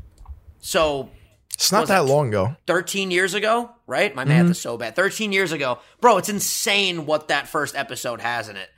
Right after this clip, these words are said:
Speaker 1: And now rewatching it as an adult is interesting of a dynamic too, because when I used to watch it, I was, I was in high school. 'Cause it
Speaker 2: Right.
Speaker 1: came out when we were in, like,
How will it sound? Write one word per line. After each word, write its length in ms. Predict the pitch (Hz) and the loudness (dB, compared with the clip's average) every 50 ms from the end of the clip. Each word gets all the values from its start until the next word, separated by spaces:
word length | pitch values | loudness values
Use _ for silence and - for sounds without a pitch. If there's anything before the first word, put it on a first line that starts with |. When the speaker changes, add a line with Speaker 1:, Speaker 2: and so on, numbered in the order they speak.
| _ _ _ _ - | _ _ _ _ -6
Speaker 1:
And 100 | 135 156 | -2 2
now 160 | 185 196 202 | 4 4 4
rewatching 640 | 180 165 208 208 170 165 147 151 165 175 - 202 196 | 4 2 -4 -4 -4 -4 -2 0 0 0 0 -2 -4
it 80 | 190 - | -4 0
as 200 | 160 160 156 160 | 0 0 0 0
an 60 | 151 | -4
adult 580 | 131 113 107 - 101 110 139 175 - - - _ _ _ _ _ _ _ _ - | -6 -8 -8 -8 -6 -4 -2 -4 -4 -4 -10 _ _ _ _ _ _ _ _ -4
is 160 | 170 180 - | -4 -4 0
interesting 720 | 190 202 196 202 214 196 - - 208 208 202 208 202 196 - | -2 -2 -2 -2 -4 -4 -4 -4 -2 -2 -2 -4 -8 -10 -6
of 120 | - 180 175 | -6 -4 -4
a 60 | 196 | -2
dynamic 480 | 170 180 180 185 185 190 190 190 - - | -2 -2 -2 0 -2 -2 -2 -4 -6 -4
too, 200 | - 185 202 202 | -4 -4 -2 -2
because 260 | 190 170 170 156 131 | -4 -4 -4 -4 -4
when 100 | 151 156 | -4 -4
I 80 | 151 151 | -2 -2
used 200 | 160 185 - - | -2 -2 -2 -4
to 80 | 160 | -6
watch 340 | 123 117 135 175 185 - - | -6 -2 0 0 0 0 0
it, 60 | 139 | -6
I 80 | 120 117 | -6 -8
was, 160 | 123 120 110 - | -8 -12 -8 -6
I 100 | 127 131 | -6 -4
was 140 | 135 135 127 | -4 -6 -8
in 60 | 117 | -10
high 220 | - - 143 170 | -6 -4 -4 -2
school. 400 | 165 - - - 95 - - - _ _ _ _ _ _ _ _ | -2 -6 -10 -14 -18 -20 -20 -20 _ _ _ _ _ _ _ _
'Cause 100 | - 139 | -12 -2
it 40 | 156 | 2
Speaker 2:
Right. 160 | 131 120 113 | 4 4 4
Speaker 1:
came 140 | 170 165 151 | 4 2 2
out 160 | 156 160 156 135 | 2 2 2 0
when 80 | 139 | -2
we 100 | 143 139 135 | -6 -6 -6
were 80 | 135 | -6
in, 100 | 135 131 | -8 -8
like, 320 | 127 123 120 - - _ | -6 -8 -8 -8 -12 _